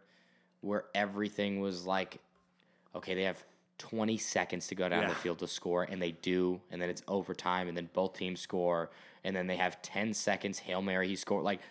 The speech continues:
Speaker 2: Yeah.
Speaker 1: it's just, it, it, it's, it was crazy.
Speaker 2: It was so awesome.
Speaker 1: And the Pan-, the Panthers-Falcons game was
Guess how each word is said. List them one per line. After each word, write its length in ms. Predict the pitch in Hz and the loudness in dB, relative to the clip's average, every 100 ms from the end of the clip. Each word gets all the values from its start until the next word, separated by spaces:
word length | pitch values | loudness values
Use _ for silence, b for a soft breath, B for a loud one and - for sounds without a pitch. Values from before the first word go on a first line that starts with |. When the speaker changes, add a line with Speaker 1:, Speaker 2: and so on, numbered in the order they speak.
| B | B
Speaker 2:
Yeah. 200 | 104 98 92 | -2 2 4
Speaker 1:
it's 160 | 185 | 6
just, 160 | 185 156 - - | 4 2 -2 0
it, 180 | 139 - | 0 2
it, 40 | |
it's, 320 | 135 110 135 | 0 0 2
it 80 | 143 | 4
was 140 | 135 | 4
crazy. 420 | - - 131 107 113 | 4 6 6 6 2
Speaker 2:
It 20 | |
was 120 | 107 | 0
so 320 | - - 98 | 0 0 0
awesome. 300 | 92 90 95 85 - - | 0 -2 -6 -12 -14 0
Speaker 1:
And 460 | 110 107 107 104 | 6 8 8 6
the 100 | 101 | 4
Pan-, 280 | 107 139 135 | 4 6 6
the 60 | 123 | 6
Panthers-Falcons 1200 | - 175 185 175 135 120 - - 123 117 113 107 | 6 8 10 8 6 2 -10 0 6 6 6 0
game 280 | 110 98 98 | 2 2 0
was 160 | 92 | -2